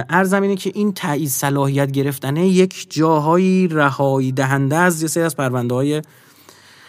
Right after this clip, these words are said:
قضاییه. یه سری افرادم که تعداد زیادی هستن و اینکه مردم عادی می‌دید بلند می‌شن میان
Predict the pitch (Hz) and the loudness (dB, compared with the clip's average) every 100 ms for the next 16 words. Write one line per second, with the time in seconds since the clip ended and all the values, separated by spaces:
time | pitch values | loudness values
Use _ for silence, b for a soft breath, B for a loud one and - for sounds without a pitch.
0 | B B B B 131 131 123 120 123 101 | B B B B 2 4 4 4 2 0
1 | 98 B B B B B 196 220 220 214 | -6 B B B B B -4 -2 2 2
2 | 180 190 190 196 185 185 175 B B B | 2 4 2 2 2 0 0 B B B
3 | B B _ _ _ _ _ - - - | B B _ _ _ _ _ -20 -12 -4
4 | 123 131 139 123 131 123 101 98 98 107 | 0 0 0 2 2 2 -2 -4 -6 -4
5 | 123 110 110 120 113 104 110 110 104 101 | -4 -4 -4 -2 -2 0 -2 -2 -4 -2
6 | 123 107 98 98 98 95 95 98 95 98 | -2 -2 -2 -4 -4 -4 -6 -6 -4 -4